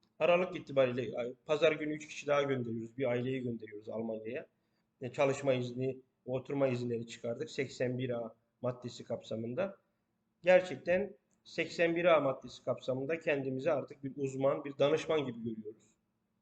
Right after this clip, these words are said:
Uygulamaları hem yasal mevzuat itibariyle oldukça hakim durumdayız. Herkesin gündemi olan,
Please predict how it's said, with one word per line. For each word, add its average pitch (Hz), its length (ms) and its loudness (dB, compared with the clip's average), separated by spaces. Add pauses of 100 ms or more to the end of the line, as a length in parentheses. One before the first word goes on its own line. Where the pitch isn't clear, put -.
(280)
Uygulamaları 139 800 2 (380)
hem 165 180 4
yasal 160 460 6 (100)
mevzuat 147 680 2 (100)
itibariyle 120 680 -2 (220)
oldukça 139 640 2 (100)
hakim 139 460 2
durumdayız. 113 600 -6 (1200)
Herkesin 190 460 0
gündemi 165 360 4
olan, 156 320 2